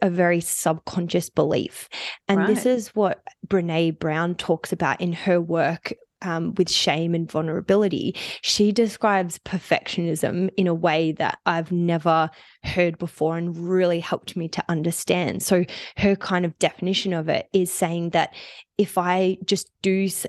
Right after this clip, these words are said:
Speaker 1: if I just looked per-, look perfect and, and do something perfectly,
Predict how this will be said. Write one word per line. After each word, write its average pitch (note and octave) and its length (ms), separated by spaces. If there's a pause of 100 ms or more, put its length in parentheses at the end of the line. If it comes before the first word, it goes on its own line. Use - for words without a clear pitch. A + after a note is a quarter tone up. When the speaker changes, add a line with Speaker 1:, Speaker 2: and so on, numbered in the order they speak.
Speaker 1:
if G3 160
I G3 140
just G#3 200
looked F#3 400
per-, - 320 (240)
look F#3+ 280
perfect E3 480
and, E3+ 380
and F3 200
do F#3 180
something F3 380
perfectly, A3+ 760